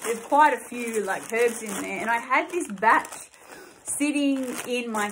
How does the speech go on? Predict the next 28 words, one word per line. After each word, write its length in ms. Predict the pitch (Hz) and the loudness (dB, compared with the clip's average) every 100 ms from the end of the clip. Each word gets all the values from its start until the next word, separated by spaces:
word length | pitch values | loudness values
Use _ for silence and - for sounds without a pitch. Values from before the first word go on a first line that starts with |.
| - | -4
cupboard, 380 | 262 277 220 202 | 2 2 2 -4
like, 180 | 196 196 | -6 -6
my 100 | 202 | -6
medicine 480 | 220 233 269 226 208 | -4 -6 -8 -10 -10
cupboard, 380 | 202 190 202 202 - - - | -8 -6 -6 -6 -12 -14 -4
um, 520 | 214 208 208 208 196 - | 0 0 0 -4 -8 -10
since 260 | - 233 | -8 -8
two 180 | - 320 | -2 0
thousand 340 | 320 302 285 262 | 2 2 2 -2
and 100 | 247 | -4
sixteen. 800 | 262 247 - 226 220 185 285 - | -8 -10 -8 -6 -4 -2 -2 -2
<laughs> 1160 | 932 554 587 679 _ - _ - 932 - - - | -4 -6 -6 -16 _ -20 _ -6 -2 -2 0 6
And 400 | 302 320 311 311 - - - - | 6 8 4 0 -18 -20 -8 4
I, 160 | 269 | 6
you 180 | 269 285 | 6 2
know, 120 | 277 | -2
put 220 | 262 320 | -2 -2
it 140 | 320 311 | 0 0
in 160 | 277 | -2
the, 240 | 262 247 208 | -4 -6 -4
the 100 | 247 | -6
Chinese 500 | - 247 247 254 262 | -2 0 0 -2 -8
pot 400 | - 226 220 - | -4 0 0 -2
and 100 | 214 | -6
I 60 | 202 | -4
boiled 480 | 202 220 247 277 269 | -2 0 2 2 2
it 80 | |
up 340 | 202 202 - | 4 4 2